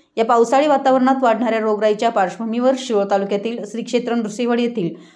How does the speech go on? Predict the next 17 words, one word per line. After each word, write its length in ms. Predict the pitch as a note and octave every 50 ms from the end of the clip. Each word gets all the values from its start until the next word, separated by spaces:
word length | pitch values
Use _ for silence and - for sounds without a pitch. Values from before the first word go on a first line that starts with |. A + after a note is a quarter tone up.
| _ _ _
प्राथमिक 460 | - A#3+ A3+ - C4 C4+ D#4+ - -
आरोग्य 280 | - A3+ A#3 A3+ A#3+
केंद्रांतर्गत 840 | A#3+ B3 B3 A#3 A3 A3 A3+ A3+ A3+ A3 A3+ A3+ A3 A#3+ C#4 C4+ - -
उपकेंद्राच्या 640 | A#3 A3+ - A#3+ A#3+ B3+ B3 A#3 A3+ A#3 A#3 B3 A#3+
वतीनं 400 | A#3 A#3 A#3 C#4+ C4+ A3+ F3 E3 E3+ - - _ _ _ - G#3
जनजागृती 640 | F3 C4 C4 C4+ C#4 C#4 C#4+ C#4+ C4+ C#4+ C#4+ D4 C#4+
मोहीम 340 | B3+ B3+ B3+ B3 C#4 C4+
हाती 240 | B3+ A3 G#3 - A3+
घेण्यात 340 | G#3 F#3 A3 G#3 A3+ A#3 -
आली 180 | A#3+ F#3+ F#3+ F#3
आहे. 400 | E3+ E3+ D#3+ - - _ _ _ _ _ _ _ _ _ _ _ _ _
पावसाळा 360 | - A3+ A3+ A#3 A#3+ D4 D#4 D#4+
सुरू 240 | D#4+ D4+ D4 C#4+
झाल्यावर 360 | C#4 D4 C#4 B3+ B3+ B3+ C#4 C#4
ठिकठिकाणी 560 | C4+ C4+ C4+ C4+ - A#3+ A#3 A#3+ A3+ A#3 A#3+
डबकी 380 | A3 - - G#3+ G#3+ - B3
साचतात, 380 | A#3 B3+ A#3 A3 A3+ - A#3+ C#4